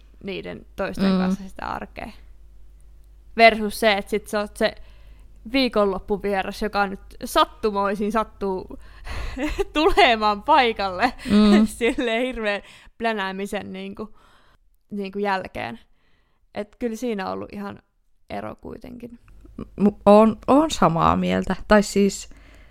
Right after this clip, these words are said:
Speaker 2: et just kuusisataa kilsaa on kuusisataa kilsaa ja nähdään, mutta, mutta ei, et sä niinku pysy siinä meidän arjessa mukana.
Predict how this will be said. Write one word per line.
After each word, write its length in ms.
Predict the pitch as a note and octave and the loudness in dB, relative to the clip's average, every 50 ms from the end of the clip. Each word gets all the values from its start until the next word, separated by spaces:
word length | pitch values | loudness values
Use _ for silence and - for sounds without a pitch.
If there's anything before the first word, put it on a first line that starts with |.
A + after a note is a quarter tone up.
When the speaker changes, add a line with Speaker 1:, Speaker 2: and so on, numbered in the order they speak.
| - - - - - - - | -20 -20 -20 -20 -20 -14 -6
Speaker 2:
et 320 | - F3 F3 - - - - - - - | -4 -4 -4 -4 -8 -14 -18 -18 -6 0
just 260 | G#3 G#3 G#3 G#3 - | 2 2 2 0 -2
kuusisataa 500 | - - A3 A3 - - G#3+ - G#3 G#3 | 0 0 0 2 2 0 2 4 4 4
kilsaa 340 | G3+ G#3 G3+ G3+ G3+ G#3+ G3 | 4 4 2 2 4 4 4
on 100 | G3+ G3+ | 4 4
kuusisataa 500 | - G3 F#3+ F#3+ - F3+ F#3 - F3 F3 | 2 2 2 2 0 -2 0 2 2 2
kilsaa 540 | F3 - E3+ F3 F3 F3 - - E3+ E3+ E3+ | 2 0 -2 -2 -2 -4 -2 -2 0 2 2
ja 220 | E3+ E3 D#3+ - - - - - - - - - - _ - - - | 2 2 0 -2 -4 -8 -16 -20 -20 -20 -20 -20 -20 _ -18 -10 -6
nähdään, 680 | F3 F3 F#3+ F#3+ F#3 E3+ F#3 F3+ F3 E3+ E3 E3 E3+ - - - | -2 0 2 2 2 2 0 2 2 4 4 2 2 -2 -6 -4
mutta, 280 | - F3 - - F3+ - - - - - - - - - - | -2 -2 0 0 0 0 0 -6 -18 -20 -20 -20 -20 -6 -4
mutta 200 | G3+ G3+ - A#3+ - - - | -2 2 2 0 0 0 0
ei, 400 | C#4+ C#4 A#3+ G3+ F#3+ G3+ G3+ - - - | 4 6 6 6 6 4 2 0 0 0
et 240 | A#3 G#3+ G#3+ - | 0 0 -2 -4
sä 200 | - - A3 A3 | 0 4 4 6
niinku 240 | G#3 G3+ G#3 G3 G3 | 6 6 4 4 2
pysy 320 | F#3+ - F#3+ - - E3 E3 | 2 2 0 2 2 0 0
siinä 400 | - - D#3 D3 D3 D3 C#3 - - - - - - - | 2 2 2 2 2 2 0 -2 -6 -14 -18 -14 -8 -4
meidän 540 | D#3+ D#3+ D3+ D3+ D3+ D3+ C#3+ D3+ D#3 D#3 - - - - - - - | -2 0 2 2 2 2 0 -2 -2 -6 -10 -14 -20 -20 -20 -10 -2
arjessa 540 | - D#3 D#3 D#3+ D3+ D#3 E3 E3 - - E3+ | 0 2 2 2 2 0 -2 -2 -2 -2 0
mukana. 540 | E3 E3 E3 E3 - F3 E3+ E3 E3+ E3+ | 0 0 -2 0 2 2 2 4 2 0